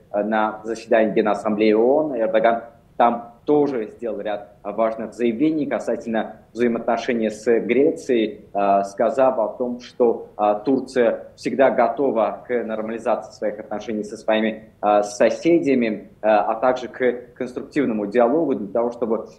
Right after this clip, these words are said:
э, в Средиземном море, в Эгейском море, в целом, э, в регионе, э, иметь, э, э, контакты, связи и, э, взаимовыгодные, э, отношения, партнерство с Грецией и другими странами.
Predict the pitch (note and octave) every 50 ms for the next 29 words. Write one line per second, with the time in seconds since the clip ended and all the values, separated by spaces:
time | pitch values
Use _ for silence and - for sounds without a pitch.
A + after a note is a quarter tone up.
0 | _ - A2 G#2 G#2 G2 G2 - - A#2 A2 A2 A#2 A#2+ C#3+ D#3+ E3 D#3+ D3+ C#3+
1 | C#3 C3+ C3+ C3 C3 B2 G#2 G2+ G2+ G2+ G2+ C#3 D3 C#3+ C#3+ - - C3 B2+ B2
2 | B2 A#2 A#2 - - - - A#2 A2+ A2+ G#2+ - - - - - G2 G2+ G2 G2
3 | - B2 A#2+ A#2 A2+ B2 C3 C#3 C#3+ C#3 B2+ A#2+ A#2 G2+ - - - _ - A2
4 | G#2+ G#2 G#2 - - B2+ A2+ A2+ A#2+ C3+ C#3+ C#3+ C#3 - - - - _ _ _
5 | _ _ _ _ _ _ _ _ A#2+ A#2 A2 G#2+ G#2+ G#2+ G#2 G2+ G#2+ - - -
6 | - _ _ - F2+ F#2+ A2 G#2 G#2 G#2+ G2+ - - A#2+ A2+ A2+ - D3 C#3 C#3
7 | C#3 - - B2 A#2 - - C3 C3 C3 C3 C3 B2+ - A2+ A2 - - - -
8 | - _ - - A#2+ A#2+ A#2+ A#2+ B2 A#2 A#2 A#2 A2+ A2 A2 G#2+ G#2+ G#2+ G#2+ G#2+
9 | - - - - G#2+ B2 B2 A2+ A#2 A#2 A2+ D3 D3+ B2+ C#3 A2+ A2 A2+ G#2+ G2+
10 | - - - - _ - G2+ G2+ G2+ G2+ G2+ G2 G2 - - A#2+ A2+ A2+ - -
11 | C#3+ C#3+ D3 C#3 C3+ A#2+ A2 G2+ - G2+ G2 - - C3+ C3 B2+ B2+ - - A2+
12 | A2 G#2+ G2+ - - - - - - - B2 A2 A2 B2+ B2+ C#3 D3 C#3+ C#3+ -
13 | C3 A#2 G#2+ A2 A#2+ B2 - A2 A2 A2 A2+ B2 A#2+ B2 A#2+ - - - B2+ B2
14 | A#2+ A#2 A2 G#2+ G2+ F#2+ F#2 F#2